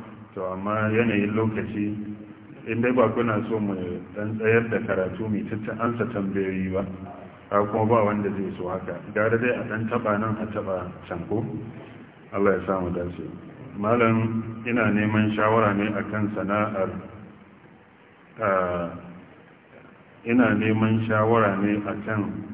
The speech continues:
sana'a ta, sana'ar ita ce P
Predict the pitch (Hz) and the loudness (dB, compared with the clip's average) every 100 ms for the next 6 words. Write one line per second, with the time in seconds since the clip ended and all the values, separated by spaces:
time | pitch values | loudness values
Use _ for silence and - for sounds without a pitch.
0 | - - 95 98 107 110 110 95 87 - | -14 -6 -2 2 2 2 0 -4 -4 -8
1 | - - - 98 98 98 - - - - | -12 -16 -4 0 0 -2 -10 -18 -12 -8
2 | 95 104 107 110 107 98 90 87 - 95 | -2 0 2 2 0 -2 -4 -10 -12 -10
3 | 110 120 113 113 107 101 104 - - - | -6 -2 -2 0 0 0 -2 -10 -14 -18
4 | - - - 101 | -20 -20 -6 -2